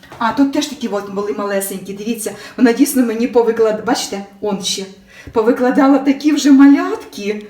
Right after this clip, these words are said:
такі малесенькі грибочки. Так,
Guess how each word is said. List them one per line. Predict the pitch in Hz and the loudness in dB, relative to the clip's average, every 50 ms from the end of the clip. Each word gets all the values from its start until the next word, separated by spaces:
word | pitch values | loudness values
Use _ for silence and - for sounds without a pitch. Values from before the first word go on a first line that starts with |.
| - - - - | -20 -20 -16 -14
такі | 226 214 - 254 254 | -14 -4 -2 0 4
малесенькі | 240 277 294 302 311 311 294 - 277 262 240 - 247 247 | 6 6 6 6 2 -2 -2 0 2 2 2 0 -2 -4
грибочки. | 240 254 254 269 269 254 320 403 427 - - - - - 190 185 196 202 190 - - - - _ _ _ - - - - - - _ _ _ _ _ _ _ _ _ _ _ _ _ _ _ _ _ _ _ _ _ _ _ _ _ _ | -2 0 0 0 0 0 -2 -2 -2 -4 -6 -8 -8 -10 -10 -10 -10 -12 -14 -16 -20 -20 -20 _ _ _ -20 -20 -20 -20 -20 -20 _ _ _ _ _ _ _ _ _ _ _ _ _ _ _ _ _ _ _ _ _ _ _ _ _ _
Так, | - 247 214 - 185 190 196 214 240 - - - - - - - | -10 -10 -10 -10 -12 -14 -10 -6 -6 -6 -6 -8 -12 -16 -18 -16